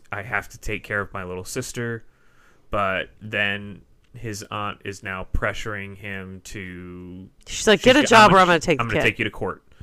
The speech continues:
Speaker 1: So he's like, "Okay, I'm gonna take this job," and he does. And then his aunt tries to sabotage him by hiring people to go
Speaker 2: Well, she already hired his babysitter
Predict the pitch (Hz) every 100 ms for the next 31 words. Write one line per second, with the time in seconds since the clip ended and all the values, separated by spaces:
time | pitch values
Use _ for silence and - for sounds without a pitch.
0 | - - - - - - 120 104 110 107
1 | 101 98 98 104 92 95 95 - 101 -
2 | 92 - 127 120 120 123 104 101 95 104
3 | 110 113 _ _ _ - 160 123 95 90
4 | - - - - 110 104 101 101 101 101
5 | 98 - _ _ _ _ _ _ _ -
6 | 113 110 104 107 104 101 - - - _
7 | _ _ 113 107 101 - _ _ - 110
8 | 98 - - 117 107 107 - 107 104 -
9 | 107 95 90 92 98 98 98 95 104 -
10 | 98 95 - 98 95 92 90 90 87 87
11 | - 214 - - 233 370 349 175 165 151
12 | - 147 - 151 156 156 - 139 - -